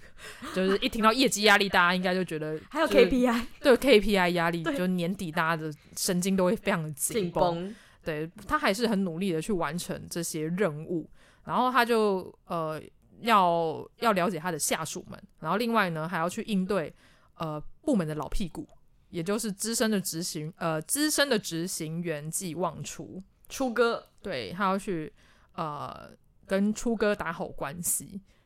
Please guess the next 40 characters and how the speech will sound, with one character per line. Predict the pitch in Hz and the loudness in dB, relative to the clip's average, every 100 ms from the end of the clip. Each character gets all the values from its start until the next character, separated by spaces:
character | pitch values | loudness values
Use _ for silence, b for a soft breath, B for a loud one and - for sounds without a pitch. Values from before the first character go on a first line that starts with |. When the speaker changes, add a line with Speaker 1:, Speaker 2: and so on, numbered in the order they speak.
| _ | _
Speaker 1:
然 | - 160 | -8 -4
后 | 175 | -4
没 | 175 | -2
有 | 180 | -2
想 | 196 151 | -2 -4
到 | 170 | -4
这 | 175 | -4
个 | 170 | -4
打 | 156 160 | -2 -2
好 | 190 | -2
关 | 156 160 | -2 -2
系 | 185 - | -4 -6
之 | 170 175 | -6 -6
后 | 185 170 | -4 -6
呢， | 156 | -8
竟 | - 170 | -10 -10
然 | 147 156 - | -10 -12 -8
就 | 202 233 - | -2 -2 -2
Speaker 2:
同 | - 180 | 0 0
居 | 180 311 | 2 6
了。 | 277 170 160 | 6 6 4
Speaker 1:
擦 | - | 4
出， | 320 339 - b b | 2 0 -2 b b
擦 | - 285 | -2 -2
出 | 311 - 330 | -2 -2 -2
火 | - 170 160 | -2 -6 -8
花。 | - 208 170 _ | -8 -10 -10 _
Speaker 2:
他 | 254 | -8
们 | 254 | -4
就 | 233 | -4
同 | 262 233 175 170 | -4 -4 -4 -6
居 | - 185 175 175 | -10 -10 -10 -8
了。 | 165 156 85 139 - - - | -4 -4 -4 -10 -18 -20 -12
Speaker 1:
对 | 233 | -6
啊， | 170 151 160 b b b b | -4 -6 -8 b b b b
所 | 220 | -4
以 | 196 | -2
就 | 208 | -2
是， | 214 214 185 175 101 - | -2 -2 -2 -2 -6 -14
嗯， | - 202 | -12 -10